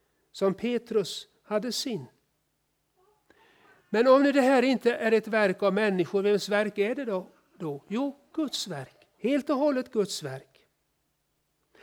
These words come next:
Jesu ord till Petrus, de är fortfarande lika sanna, lika aktuella. "Det är inte kött och blod som har uppenbarat det för,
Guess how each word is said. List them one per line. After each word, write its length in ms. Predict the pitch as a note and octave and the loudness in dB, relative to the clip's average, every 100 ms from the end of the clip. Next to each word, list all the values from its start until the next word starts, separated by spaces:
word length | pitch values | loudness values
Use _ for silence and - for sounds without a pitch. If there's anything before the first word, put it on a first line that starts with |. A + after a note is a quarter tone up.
| - - - | -20 -20 -10
Jesu 440 | F#3 C4 A#3 - C4 | -2 2 2 2 -2
ord 460 | B3 A#3 F#3 - | 0 0 -2 -6
till 140 | - A#3+ | -4 -2
Petrus, 540 | A#3+ G#3+ - G3 F#3 | 0 0 2 -2 0
de 180 | G#3+ G3+ | 2 2
är 140 | G#3 - - | 2 -2 -20
fortfarande 640 | - C4+ A#3+ A#3+ A3 G#3 G3+ | -10 -8 -6 -2 0 2 2
lika 600 | F#3+ C4+ A#3+ - A#3 A#3+ | 0 -2 -4 -4 -6 -4
sanna, 500 | - C4+ B3 E3+ D#3+ | -2 -2 -2 -2 -2
lika 440 | E3+ C4+ - A#3+ | -2 -4 -4 -4
aktuella. 680 | A3 - C4 A#3+ F3 D3+ C3+ - _ _ _ _ _ _ _ _ _ - | -4 -4 -4 -2 -2 -4 -8 -12 _ _ _ _ _ _ _ _ _ 4
"Det 100 | F#3 | 4
är 40 | |
inte 340 | B3+ A3 A#3 | 6 0 -2
kött 440 | A3 - A#3 - - | -4 0 -2 -2 -4
och 100 | G#3 | -2
blod 380 | F3 A3 F#3 - | 0 0 0 -2
som 200 | G#3 F#3+ | -2 2
har 120 | F#3+ | 2
uppenbarat 800 | G#3 - F#3+ F3 F3+ E3 D3+ - | 0 -2 -4 -2 -2 -2 -4 -6
det 100 | E3+ | -8
för, 300 | F3 D#3 | -6 -6